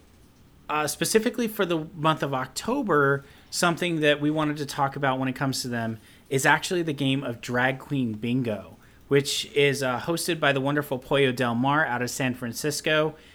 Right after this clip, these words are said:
It's a very famous, uh, kind of barroom game, and it's done completely virtually. It's very convenient and fun. But Drag Queen Bingo isn't the only thing these guys offer. They also offer trivia. They also offer Match Game,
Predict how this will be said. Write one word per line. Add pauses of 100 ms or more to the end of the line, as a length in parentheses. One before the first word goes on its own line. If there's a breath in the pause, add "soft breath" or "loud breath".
(120)
It's
a
very
famous, (100)
uh,
kind
of
barroom
game, (440 soft breath)
and
it's
done
completely
virtually.
It's
very
convenient
and
fun. (360 loud breath)
But
Drag
Queen
Bingo
isn't
the
only
thing
these
guys
offer. (260 soft breath)
They
also
offer
trivia. (160)
They
also
offer (220 soft breath)
Match
Game,